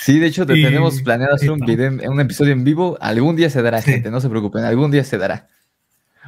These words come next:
Speaker 1: Oye,
Speaker 2: Si
Speaker 1: amigo,
Speaker 2: no, un
Speaker 1: y
Speaker 2: fin
Speaker 1: antes
Speaker 2: de
Speaker 1: de
Speaker 2: semana,
Speaker 1: empezar,
Speaker 2: por último.
Speaker 1: también podría ser un, un, un directo en fin de semana. Oye, amigo, estaba, eh, bueno, ahorita, ahorita estábamos platicando afuera del aire, Daniel y yo, y tiene un mensaje muy chido para todos los que sean fanáticos del terror y de la mitología, todos los temas que hablamos en el canal, literalmente,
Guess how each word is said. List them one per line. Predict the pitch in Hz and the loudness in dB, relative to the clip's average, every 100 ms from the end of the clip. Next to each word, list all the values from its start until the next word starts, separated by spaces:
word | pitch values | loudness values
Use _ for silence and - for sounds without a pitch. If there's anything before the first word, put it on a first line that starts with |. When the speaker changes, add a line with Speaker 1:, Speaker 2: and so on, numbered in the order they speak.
| 131 | -2
Speaker 1:
Oye, | 135 143 | 0 2
Speaker 2:
Si | |
Speaker 1:
amigo, | 151 156 | 2 2
Speaker 2:
no, | 185 | 2
un | 165 | 2
Speaker 1:
y | |
Speaker 2:
fin | 135 | 2
Speaker 1:
antes | 170 | 2
Speaker 2:
de | 151 | 2
Speaker 1:
de | 135 | 0
Speaker 2:
semana, | 127 | 0
Speaker 1:
empezar, | 151 143 | 0 0
Speaker 2:
por | 131 | -2
último. | 120 156 156 - - _ _ _ - _ | -4 -6 -10 -12 -20 _ _ _ -20 _
Speaker 1:
también | 127 139 147 | -2 0 2
podría | 139 135 | 2 2
ser | 143 | -2
un, | 131 147 135 | -2 -4 -2
un, | 139 127 - - | -2 -4 -10 -8
un | 131 | -2
directo | 135 127 127 | 0 0 -2
en | 120 | -6
fin | 127 | -8
de | |
semana. | 113 127 143 143 - 135 | -6 -4 -2 -4 -10 -2
Oye, | 139 | 0
amigo, | 170 170 180 - | 2 2 0 -2
estaba, | 135 160 165 - | 0 2 2 2
eh, | 131 127 - 139 | 2 2 0 0
bueno, | 156 | 0
ahorita, | 151 160 | 0 0
ahorita | 160 156 | -2 -2
estábamos | 139 151 131 | -2 -2 -2
platicando | 117 107 135 131 123 | -6 -4 -4 0 0
afuera | 107 131 131 | 0 0 2
del | 113 | 2
aire, | 120 127 127 | 0 2 0
Daniel | 113 110 127 | 0 -2 -2
y | 120 | 0
yo, | 131 190 - _ _ | 0 -2 -16 _ _
y | 160 180 | -2 0
tiene | 143 165 170 | 0 0 0
un | |
mensaje | 151 131 147 170 165 | -2 -2 -2 -2 -2
muy | 147 180 | 0 -2
chido | 143 196 170 | 0 2 2
para | 165 120 | 2 0
todos | 139 | 0
los | 135 | -4
que | 110 | -4
sean | 120 | -4
fanáticos | 120 120 120 131 143 135 - | -2 -4 -4 -4 -4 -4 -8
del | 113 110 101 | -4 -2 0
terror | 113 139 151 147 - | 0 2 0 -2 -6
y | 120 | -2
de | 110 | 0
la | 104 | -2
mitología, | 104 107 104 147 139 | -2 -2 -2 0 0
todos | 190 202 | 2 0
los | 139 | 0
temas | 165 156 | -2 -4
que | 143 | -2
hablamos | 143 135 | -2 -2
en | |
el | 110 | -4
canal, | 110 123 160 | -2 -2 -2
literalmente, | 123 113 110 127 135 151 202 | -2 0 0 0 -2 -6 -8